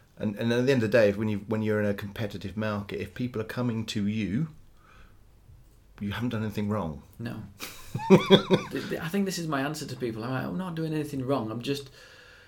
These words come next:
Speaker 2: I wanna grow my business." You know what I mean? And, and one of the guys actually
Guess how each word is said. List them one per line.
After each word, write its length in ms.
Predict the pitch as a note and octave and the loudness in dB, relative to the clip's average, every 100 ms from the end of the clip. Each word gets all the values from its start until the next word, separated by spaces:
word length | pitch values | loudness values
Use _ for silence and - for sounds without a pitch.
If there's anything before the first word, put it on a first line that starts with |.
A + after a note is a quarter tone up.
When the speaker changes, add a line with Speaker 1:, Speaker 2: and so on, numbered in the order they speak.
| - - - _ _ - | -20 -20 -20 _ _ -14
Speaker 2:
I 80 | B2 | -10
wanna 260 | A#2+ C3+ B2 | -4 -4 -4
grow 180 | A#2+ A#2 | -8 -10
my 120 | A2 | -8
business." 600 | C#3+ D3+ F#2 C#2+ - - - | -6 -6 -8 -12 -16 -16 -10
You 140 | B2 | -4
know 80 | B2+ | -2
what 100 | A#2+ | -2
I 40 | |
mean? 320 | B2+ A2+ G2+ - | -2 -4 -6 -8
And, 260 | A#2 A2+ A2 | -6 -4 -4
and 380 | A#2+ G#2 G#2 - | -2 -4 -4 -6
one 240 | B2 C3+ | -2 0
of 80 | B2 | 0
the 60 | |
guys 320 | A2+ A#2 A2 A2 | 2 0 0 -2
actually 500 | - A2 A2 G2+ | -2 -2 -4 -4